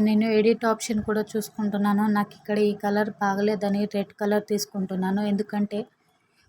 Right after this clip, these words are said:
వ్యూవర్స్కి చాలా అట్రాక్టివ్గా కనిపించాలని నేను ఈ కలర్స్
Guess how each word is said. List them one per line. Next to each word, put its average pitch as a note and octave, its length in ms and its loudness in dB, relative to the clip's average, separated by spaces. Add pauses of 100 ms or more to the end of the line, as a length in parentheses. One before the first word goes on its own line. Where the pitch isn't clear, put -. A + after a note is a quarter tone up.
(120)
వ్యూవర్స్కి A#3 680 4 (120)
చాలా G#3+ 300 4
అట్రాక్టివ్గా A3+ 680 -2
కనిపించాలని G#3 840 0
నేను A3 220 0
ఈ G#3 120 2
కలర్స్ G#3 400 -2